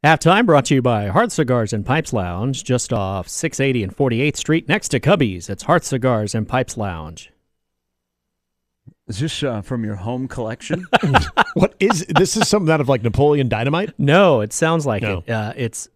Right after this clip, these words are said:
Speaker 1: Tool. It's called Intermission. It leads into a really sweet guitar riff in the next song.
Speaker 3: Oh.
Speaker 1: But talking about baseball made me think of this.
Speaker 3: <laughs> It's kind of, yeah, okay.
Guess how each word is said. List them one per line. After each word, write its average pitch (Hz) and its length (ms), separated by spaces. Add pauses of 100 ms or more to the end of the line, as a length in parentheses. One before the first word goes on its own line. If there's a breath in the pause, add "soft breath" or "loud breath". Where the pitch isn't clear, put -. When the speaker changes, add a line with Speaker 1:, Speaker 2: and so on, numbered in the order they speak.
Speaker 1:
Tool. 151 500 (680)
It's - 80
called 135 280
Intermission. 147 560
It 98 140
leads 131 240
into 135 180
a 107 100
really 123 280
sweet 127 300
guitar 123 360
riff 110 280
in 98 100
the 104 100
next 117 220
song. 92 340 (800)
Speaker 3:
Oh. 107 280
Speaker 1:
But 117 160
talking 151 360
about 120 300
baseball 123 420
made 110 180
me 107 140
think 123 240
of 104 140
this. - 760 (120)
Speaker 3:
<laughs> - 340
It's - 160
kind 165 240
of, 175 60
yeah, 196 160
okay. 180 200